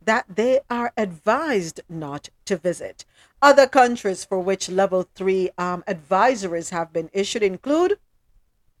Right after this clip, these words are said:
Pakistan, Egypt, and Saudi Arabia due to terrorism, and the Democratic Republic of the Congo due to crime and civil unrest. The U S Department of State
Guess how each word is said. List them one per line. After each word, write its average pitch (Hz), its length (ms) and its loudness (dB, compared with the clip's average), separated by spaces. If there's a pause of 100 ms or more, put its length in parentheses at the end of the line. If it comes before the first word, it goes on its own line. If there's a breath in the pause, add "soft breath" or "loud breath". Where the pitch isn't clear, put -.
(220)
Pakistan, 269 800 -2 (460)
Egypt, 285 600 0 (220)
and 220 160 0
Saudi 170 440 0
Arabia 208 640 2 (320)
due 196 200 -4
to 185 100 -6
terrorism, 180 880 -2 (380 soft breath)
and 240 320 6
the 220 100 2
Democratic 240 800 0
Republic 277 520 -4
of 180 100 -8
the - 80 -6
Congo 320 580 -4
due 160 220 -8
to - 120 -14
crime 175 480 -12
and 180 220 -8
civil 147 320 -10
unrest. 160 640 -8 (360 loud breath)
The 254 100 0
U 247 120 8
S - 300 0 (120)
Department 185 480 -4
of 175 120 -6
State - 380 -2